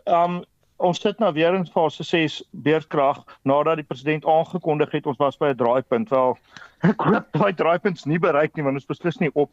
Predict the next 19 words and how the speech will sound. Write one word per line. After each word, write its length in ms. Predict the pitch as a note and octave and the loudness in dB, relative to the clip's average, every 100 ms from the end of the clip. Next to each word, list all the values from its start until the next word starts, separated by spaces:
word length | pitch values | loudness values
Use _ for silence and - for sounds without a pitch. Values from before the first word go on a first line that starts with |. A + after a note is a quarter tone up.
| - | -6
nie, 120 | C#3+ | -10
ek 80 | C#3 B2+ A#2+ | -8 -8 -6
kan 140 | - A#2 | -4 -4
net 120 | A#2+ | -2
afgaan. 340 | C3+ C3 - - - - | -4 -4 -10 -20 -20 -10
So, 200 | - F3 F3+ E3+ F3 | 0 2 4 2 2
um, 280 | E3+ E3 F3 | 0 0 -2
nee, 100 | F3+ | 0
ek 80 | E3+ | 0
stem 180 | G3 F3+ | -2 0
saam 180 | F#3 F#3 | 0 0
met 140 | F#3 | 2
haar. 200 | C#3 C3 | 2 2
En 120 | C3 - | 0 0
eerste 280 | D#3+ - | 0 0
dinge, 240 | F#3 E3+ D#3+ | 0 0 2
eerste 320 | D#3+ - D#3 | 0 0 -2
Suid-Afrika 640 | - C3+ C#3+ C3+ B2+ A#2+ | -2 -2 0 -2 -4 -4
eerste. 360 | G#2+ G2+ - | -4 -8 -10